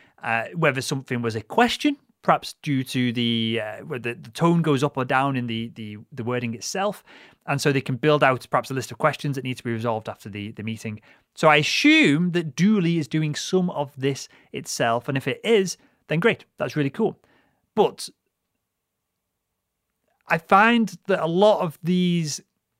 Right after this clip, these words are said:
I find that a lot of, whether it's to do with sales or out of sales, whether it's video editing, whether it's whatever production we're doing, a lot of tools that suggest that they're gonna solve all these problems, um, fall flat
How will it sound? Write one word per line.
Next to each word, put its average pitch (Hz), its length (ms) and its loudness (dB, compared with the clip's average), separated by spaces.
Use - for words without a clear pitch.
I - 80 -6
find 240 200 6
that 180 100 4
a - 20 4
lot 202 300 6
of, 185 160 -2
whether 202 260 4
it's 156 320 -2
to 180 220 -4
do 185 60 6
with 170 80 4
sales 160 320 6
or 147 100 0
out 143 120 4
of 139 80 -4
sales, 147 400 2
whether 156 180 2
it's 190 100 -2
video 285 260 6
editing, 143 340 0
whether 170 160 4
it's 170 160 -2
whatever 196 340 2
production 165 460 -4
we're 135 60 -4
doing, 147 400 -6
a 165 60 -6
lot 190 140 4
of 185 60 -6
tools 180 300 2
that - 80 -12
suggest 143 640 -4
that 143 140 -8
they're 143 100 -2
gonna 143 260 0
solve 160 380 0
all 143 80 2
these 127 160 -2
problems, 117 540 -2
um, 123 280 0
fall 143 260 -2
flat - 520 -2